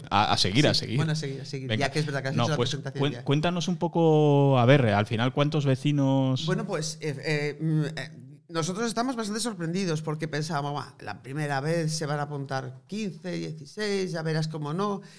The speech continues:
Speaker 2: Bueno, te tengo que decir que hemos, que yo personalmente he estado portal por portal colgando carteles para que la gente se animara,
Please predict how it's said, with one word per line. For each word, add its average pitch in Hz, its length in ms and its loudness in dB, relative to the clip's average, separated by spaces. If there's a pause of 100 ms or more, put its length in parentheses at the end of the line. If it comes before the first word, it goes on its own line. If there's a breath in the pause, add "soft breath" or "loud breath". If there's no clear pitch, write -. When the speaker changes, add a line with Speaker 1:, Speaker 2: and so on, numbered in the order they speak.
(240 loud breath)
Speaker 2:
Bueno, 147 240 -4
te 156 100 -4
tengo 180 200 -2
que 196 80 -2
decir 185 240 -2
que 196 60 -6
hemos, 180 280 -6 (120)
que 160 200 0
yo 196 220 0
personalmente 202 540 -4
he - 20 -6
estado 202 380 -6 (240)
portal 165 320 -4
por 247 120 -8
portal 190 300 -8
colgando 185 420 -6
carteles 180 460 -6
para 156 240 -6
que 156 100 -6
la 143 80 -4
gente 175 240 -8
se - 120 -8
animara, 160 420 -6